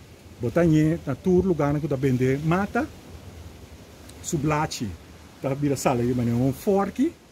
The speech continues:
Anto e schutbladmes, ta rondo. Rondo.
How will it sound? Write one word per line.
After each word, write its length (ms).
Anto 400
e 320
schutbladmes, 1040
ta 120
rondo. 680
Rondo. 500